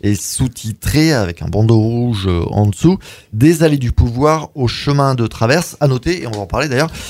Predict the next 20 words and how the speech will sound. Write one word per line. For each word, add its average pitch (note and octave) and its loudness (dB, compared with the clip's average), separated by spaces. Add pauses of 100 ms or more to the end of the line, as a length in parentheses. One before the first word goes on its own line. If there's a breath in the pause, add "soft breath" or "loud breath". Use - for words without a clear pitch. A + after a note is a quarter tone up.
(160 loud breath)
que B2 4
la A#2 6
préface, C#3 -2
euh, A2+ -2
de A2 -6
ce G2+ -2
livre, A#2+ 0
Pierre-Marie G#2+ 0
Terral, C3 0
est A2 0
signée B2 -4
d'un G2+ -2
autre C3+ -6
président A#2+ -4
de A#2 -2
la G#2+ 0
République, A2 -4
euh, G2+ 0
François B2 -4
Hollande, F#2 0